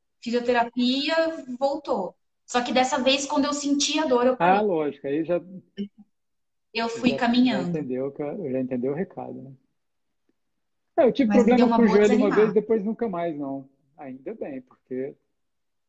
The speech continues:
Speaker 2: o joelho é
Speaker 1: Agora
Speaker 2: complicado.
Speaker 1: não tem, eu não tenho... Às vezes ele dá o ar da graça,
Speaker 2: É,
Speaker 1: né, que eu
Speaker 2: né?
Speaker 1: brinco, mas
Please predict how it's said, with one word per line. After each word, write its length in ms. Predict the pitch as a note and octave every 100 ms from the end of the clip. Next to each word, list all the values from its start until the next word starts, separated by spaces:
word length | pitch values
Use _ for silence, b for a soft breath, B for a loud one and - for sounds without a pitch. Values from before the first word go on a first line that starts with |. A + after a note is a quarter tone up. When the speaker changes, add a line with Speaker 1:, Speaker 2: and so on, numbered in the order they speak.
| _ _ _ _ _ _ _ _ _
Speaker 2:
o 40 | C#3
joelho 320 | B2+ A3 A3
é 40 |
Speaker 1:
Agora 0 |
Speaker 2:
complicado. 500 | A#3 A#3 C4+ D#4 D#4
Speaker 1:
não 180 | D#4+ D#4+
tem, 200 | E4 E4+ E4 -
eu 60 |
não 200 | B3+ C4+
tenho... 240 | - C4+ C4 _ _ -
Às 180 | C4+ C#4+
vezes 260 | E4+ A4
ele 280 | A4 G#4+ G#4
dá 280 | D4+ D4+ C#4+
o 60 | C4+
ar 180 | C4
da 120 | B3 A3+
graça, 600 | G#3+ G#3 A#3 C#4+ - C#3
Speaker 2:
É, 20 |
Speaker 1:
né, 140 | B2
que 100 | C#3+
eu 80 | D#3+
Speaker 2:
né? 40 |
Speaker 1:
brinco, 540 | G#3 A3+ A#3+ D#4 D#4+ D#4+
mas 400 | C#4 C#4 C4+ C4